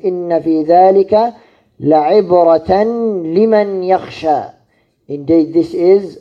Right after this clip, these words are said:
a ibra. What's a ibra? A lesson. لمن؟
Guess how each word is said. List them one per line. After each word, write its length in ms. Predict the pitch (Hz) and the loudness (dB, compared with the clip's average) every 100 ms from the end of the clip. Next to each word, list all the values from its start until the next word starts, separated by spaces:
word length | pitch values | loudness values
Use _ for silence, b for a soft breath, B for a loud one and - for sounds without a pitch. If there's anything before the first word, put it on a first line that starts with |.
| _ - | _ -4
a 320 | 135 135 175 | -2 2 2
ibra. 440 | 165 160 120 90 _ _ _ _ _ _ _ _ | 2 2 0 -4 _ _ _ _ _ _ _ _
What's 180 | 151 151 | -8 -2
a 80 | 147 | -2
ibra? 420 | 143 147 135 127 _ _ _ _ - | 0 0 -2 -4 _ _ _ _ 0
A 80 | |
lesson. 560 | 160 165 196 - 165 123 _ _ _ | 2 4 2 0 -6 -8 _ _ _
لمن؟ 600 | 139 175 202 208 247 294 | 2 2 4 2 0 -4